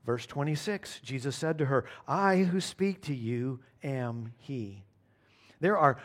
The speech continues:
few places where Jesus identifies himself so clearly as the Messiah sent from God as in the presence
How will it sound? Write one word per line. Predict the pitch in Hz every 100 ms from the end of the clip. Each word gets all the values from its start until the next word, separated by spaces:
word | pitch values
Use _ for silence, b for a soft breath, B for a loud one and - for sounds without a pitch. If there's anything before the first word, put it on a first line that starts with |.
| -
few | - 220 247
places | - 175 196 180 151 151 - b
where | 147 156
Jesus | 131 180 175 170 -
identifies | 127 165 196 151 151
himself | 143 131 160 123
so | - 175 240
clearly | 240 - 208 220 208 160 147
as | 160 170 139
the | 151
Messiah | 143 - 175 180 156 139 B -
sent | - 180 190
from | 180 156
God | 139 127 131 127 123 B B B B
as | - 160 151
in | 156
the | 143
presence | 139 180 170 147 127 -